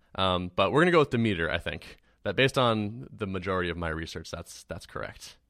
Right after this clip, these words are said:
Um, so we had a question. Oh, why, why don't we explain Demeter first, and then I'll read a question that we got along the lines of it.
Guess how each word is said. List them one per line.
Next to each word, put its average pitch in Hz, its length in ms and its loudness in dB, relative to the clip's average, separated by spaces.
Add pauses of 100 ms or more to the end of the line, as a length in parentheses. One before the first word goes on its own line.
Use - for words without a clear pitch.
(580)
Um, 90 400 -4 (140)
so 131 400 2 (180)
we 143 140 -4
had 190 140 -2
a - 20 -8
question. - 640 -2
Oh, 143 180 4
why, 156 80 4
why 202 140 6
don't 226 80 4
we 196 240 0
explain 120 420 2
Demeter 101 280 2
first, 87 340 -2
and 98 80 -4
then 98 80 0
I'll 95 100 4
read 92 180 2
a 87 60 2
question - 300 -4
that 76 80 -8
we 82 80 -6
got 82 200 -4
along 80 300 -6
the 78 80 -8
lines 71 260 -10
of - 100 -14
it. - 140 -12